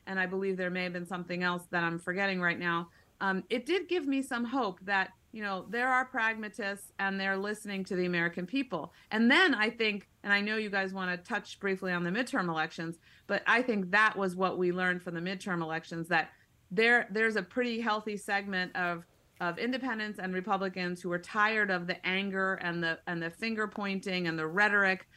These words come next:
They want change and they want Congress to act. And one more thing, tying Congress and the gun legislation together, or elections and the gun legislation together, it appears that nobody was punished for voting in favor of that gun legislation, which,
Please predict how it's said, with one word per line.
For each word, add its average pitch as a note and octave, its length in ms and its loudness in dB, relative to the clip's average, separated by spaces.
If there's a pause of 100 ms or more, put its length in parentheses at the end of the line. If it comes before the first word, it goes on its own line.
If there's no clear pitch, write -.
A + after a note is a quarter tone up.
(260)
They G3+ 280 2
want F#3+ 460 -2
change F3 420 -2
and F3 140 0
they F3+ 140 2
want F#3 300 0
Congress F3+ 480 -2
to - 140 -12
act. D#3+ 460 -2
And F#3+ 260 0 (480)
one B3 320 2
more A#3+ 180 0
thing, F3 360 -6
tying F#3+ 480 0
Congress G3 480 -4
and F3+ 160 -2
the E3+ 180 -4
gun G3 220 0
legislation F3 540 -4
together, E3+ 340 0
or D#3+ 160 0
elections F3+ 480 2
and E3 100 -2
the E3 60 -2
gun G3+ 220 2
legislation E3+ 520 -4
together, E3 360 0 (260)
it G#3 80 2
appears D4 360 4
that A3 180 2
nobody C4 280 2
was G3+ 200 0
punished - 640 -4 (280)
for G3 140 -2
voting F3+ 640 6 (140)
in F#3+ 140 2
favor G#3 400 2
of E3+ 140 0
that D#3 200 -4
gun E3 180 -2
legislation, E3 640 -4
which, F3 300 -2